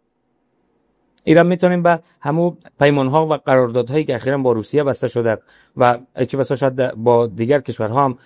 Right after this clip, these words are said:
حالا در آینده قراردادهایی صورت بگیره، پیمان‌هایی صورت بگیره، این می‌تونیم در همو سیاست‌ها دنبال کنیم و متصور باشیم. به هر حال این سریال تکراری ناامنی‌ها در پاکستان و باز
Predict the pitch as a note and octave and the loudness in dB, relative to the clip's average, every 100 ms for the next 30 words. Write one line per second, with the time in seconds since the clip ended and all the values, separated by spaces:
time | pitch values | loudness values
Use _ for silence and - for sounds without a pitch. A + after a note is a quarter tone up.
0 | _ - B2 A#2 A#2 A2+ A2+ A2 B2 B2 | _ -4 -2 -2 0 2 2 2 -2 -4
1 | _ _ _ - A#2 A2 G#2+ G#2 B2+ A#2+ | _ _ _ -2 0 2 -2 -6 -6 -6
2 | A2+ A#2+ B2+ A#2+ A#2 G#2+ G#2 G#2 G#2 B2 | -4 -4 -4 -4 -4 -4 -6 -6 -4 -6
3 | - C#3 D#3+ F#3+ F#3 _ - A#3 B3 B3 | -4 -4 -4 -4 -4 _ -2 2 2 2
4 | A#3 A3+ F3 E3 D3 D3 E3+ C#3 - _ | 0 -2 -4 -4 -2 -2 -2 -4 -10 _
5 | - C3+ C3 B2 E3+ F3 _ - A#2+ C3 | -2 0 0 -2 -2 -2 _ -4 -2 2
6 | E3 F3 F#3 F3 E3+ D3+ B2 A2 G#2 A#2 | 0 0 -4 -2 -2 -4 -8 -8 -8 -8
7 | - - - _ _ _ _ - - - | -12 -16 -20 _ _ _ _ -20 -10 2
8 | A#3 C#4 C4 - - G#3 A3 - G3+ G#3+ | 4 4 2 -2 -8 -10 -6 -2 0 0
9 | G3+ G#3 G3 G3 F#3+ A3+ A#3+ A3 F3 - | 0 0 2 2 2 2 4 6 4 2
10 | - G#2 D3 E3 E3 D#3+ D#3 D3+ F#3 D#3+ | -6 -8 -4 -2 -2 -2 0 2 2 4
11 | D#3 D3+ D3 D3+ - F3 E3+ E3 D#3 E3+ | 0 0 -4 -6 -4 -2 0 -2 2 2
12 | D#3+ | 0